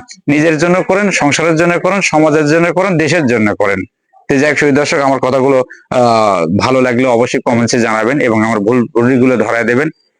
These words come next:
এবং আমার কথার মধ্যে ভুল হলে ক্ষমা করে দেবেন। আমি চাই যে এরকম যুবক সাজেন আপনারা, সংসারের পাশাপাশি এরকম গরু বাছুর লালন পালন করে, আহ, নিজের ভাগ্যের উন্নয়ন ঘটাবেন।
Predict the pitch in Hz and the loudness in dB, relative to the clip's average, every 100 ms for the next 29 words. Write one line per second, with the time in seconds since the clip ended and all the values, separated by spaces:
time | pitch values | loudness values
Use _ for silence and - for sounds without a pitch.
0 | - 127 123 113 127 120 123 127 123 131 | -6 -2 0 2 0 -2 -4 -4 -2 0
1 | 139 113 127 123 117 123 127 123 127 123 | 0 2 2 2 2 2 2 0 0 0
2 | 113 120 113 135 165 - - - - - | 0 0 0 0 -2 -6 -20 -18 -8 -2
3 | 139 143 151 127 110 110 - _ - 151 | 0 2 2 2 2 0 -2 _ -2 0
4 | 160 160 147 123 - - 120 110 143 156 | 2 2 2 0 -6 -2 0 2 2 2
5 | 170 120 - - 139 143 123 110 95 101 | 2 -2 -4 -2 0 0 0 -2 -2 -2
6 | 92 - - - - - - 127 139 135 | -4 -8 -20 -20 -16 -8 -4 -2 0 0
7 | 131 120 135 139 131 117 107 127 113 117 | 0 -2 -2 -2 0 0 0 0 2 2
8 | 113 113 127 113 107 101 113 104 123 110 | 2 2 0 0 0 0 -2 -2 0 -2
9 | - - _ - 110 110 113 101 110 110 | -4 -12 _ -2 2 2 2 0 0 2
10 | 110 117 113 107 101 123 120 98 | 2 2 2 2 2 2 0 0